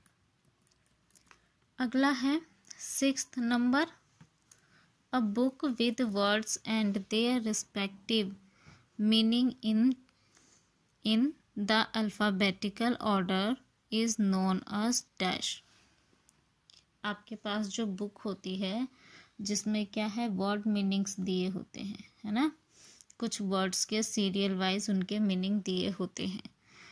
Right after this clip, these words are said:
क्या होता है वो, क्या कहते हैं उसे, डिक्शनरी। ठीक है,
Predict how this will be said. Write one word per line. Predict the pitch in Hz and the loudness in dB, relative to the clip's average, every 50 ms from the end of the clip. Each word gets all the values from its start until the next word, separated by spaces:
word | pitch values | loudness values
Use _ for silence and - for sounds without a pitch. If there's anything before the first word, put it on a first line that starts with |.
| - _ _ _ _ _ - | -20 _ _ _ _ _ 2
क्या | 220 220 220 | 4 4 4
होता | 233 233 214 202 196 - 202 196 | 4 4 2 0 0 0 0 0
है | 208 214 190 190 | 2 2 2 0
वो, | 180 180 180 190 185 _ _ _ _ _ _ - | 0 -2 -4 -4 -8 _ _ _ _ _ _ -4
क्या | - 214 220 214 | -2 -2 0 0
कहते | - 220 196 185 - 190 | 0 -2 -4 -2 -4 -4
हैं | 175 - | -4 -4
उसे, | - 185 - 190 175 - - - 185 | -4 -4 -4 -4 -4 -4 -6 -6 -4
डिक्शनरी। | 196 190 180 - - - - 180 165 - - - - - - - - - _ _ _ _ _ _ _ _ _ - | -4 -2 -2 0 0 0 0 0 -2 -4 -6 -10 -12 -12 -14 -20 -20 -20 _ _ _ _ _ _ _ _ _ -10
ठीक | 208 190 190 - 247 | -8 -8 -6 -4 -4
है, | 269 | -4